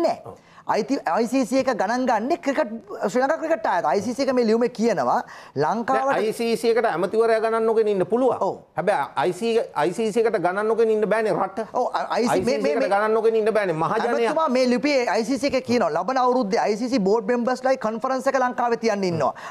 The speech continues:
Speaker 1: අයි සී සී ඉවෙන්ට්ස් දෙකක් ලංකාවේ තියන්න ඉන්නවා. නොවැම්බර් විස්ස වෙනිදාට කලින් අපිට කන්ෆර්ම් කරන්න ඕනේ ක්‍රිකට්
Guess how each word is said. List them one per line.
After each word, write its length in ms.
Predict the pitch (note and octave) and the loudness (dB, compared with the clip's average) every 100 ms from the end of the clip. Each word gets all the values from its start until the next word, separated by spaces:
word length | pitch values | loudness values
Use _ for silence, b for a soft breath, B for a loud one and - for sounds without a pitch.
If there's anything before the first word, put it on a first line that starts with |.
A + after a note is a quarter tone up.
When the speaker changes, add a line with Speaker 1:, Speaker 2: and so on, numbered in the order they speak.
| - | -2
Speaker 1:
අයි 160 | G3 A3 | 0 2
සී 100 | C4 C4+ | 0 2
සී 100 | A3 | 2
ඉවෙන්ට්ස් 240 | B3+ A#3 D#3+ | 2 0 -2
දෙකක් 260 | A3+ C#4+ C4+ | -2 0 0
ලංකාවේ 380 | C4+ C4+ C4 C4 | 0 0 0 2
තියන්න 180 | B3 A#3 A3+ | 0 2 0
ඉන්නවා. 260 | F#3+ D#3 A#2 B D#3 | 2 0 -2 B -2
නොවැම්බර් 320 | G3+ A#3 A3+ G#3+ | 0 0 0 -2
විස්ස 160 | G#3+ C#4+ C4+ | 0 0 2
වෙනිදාට 360 | B3+ A#3+ A#3 A#3+ | 0 0 -2 0
කලින් 280 | A#3 A3+ A3+ G3+ | 2 2 2 -2
අපිට 220 | F3+ B3+ B3+ A#3 | -2 0 0 0
කන්ෆර්ම් 440 | C4 C4+ D4+ D4 | -2 0 0 2
කරන්න 280 | C#4 B3+ A#3 A3 | 0 0 2 0
ඕනේ 260 | G#3+ G#3+ G#3 B B | 2 0 0 B B
ක්‍රිකට් 320 | G3+ A3+ B3+ | -2 0 -2